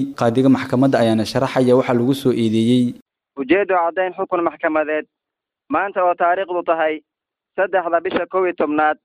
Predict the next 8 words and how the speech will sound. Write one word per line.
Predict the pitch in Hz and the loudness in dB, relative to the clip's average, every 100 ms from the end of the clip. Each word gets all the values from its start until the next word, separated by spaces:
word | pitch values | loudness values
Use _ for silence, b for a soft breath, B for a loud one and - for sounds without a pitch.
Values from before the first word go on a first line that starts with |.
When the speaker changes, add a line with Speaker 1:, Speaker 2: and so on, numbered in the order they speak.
| _ | _
Speaker 2:
kun | 190 | -4
afar | 196 185 180 | -2 -2 -2
boqol | 170 165 | 0 0
afartan | 165 180 170 170 | -2 -4 -4 -2
iyo | 175 | 0
afar | 180 170 | 0 -2
Hijriya, | 156 143 170 160 160 160 _ _ _ - | -2 0 2 2 0 -4 _ _ _ -6
waafaqsan | 151 165 165 - 185 | -4 -2 -4 0 -2